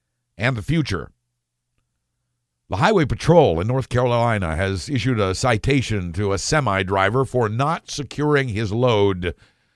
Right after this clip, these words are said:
But this wasn't your average case, and no punishment may be enough. The truck was carrying seventeen pallets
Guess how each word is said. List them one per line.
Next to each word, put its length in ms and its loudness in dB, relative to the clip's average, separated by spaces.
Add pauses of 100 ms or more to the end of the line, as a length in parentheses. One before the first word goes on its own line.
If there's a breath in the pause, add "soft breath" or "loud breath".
(400)
But 80 -14
this 180 -6
wasn't 320 0
your 160 0
average 400 0
case, 440 -2
and 260 -2
no 160 0
punishment 640 -2
may 160 -2
be 180 -2
enough. 500 -2 (680)
The 120 -6
truck 280 2
was 160 -4
carrying 560 0
seventeen 760 -4
pallets 640 -2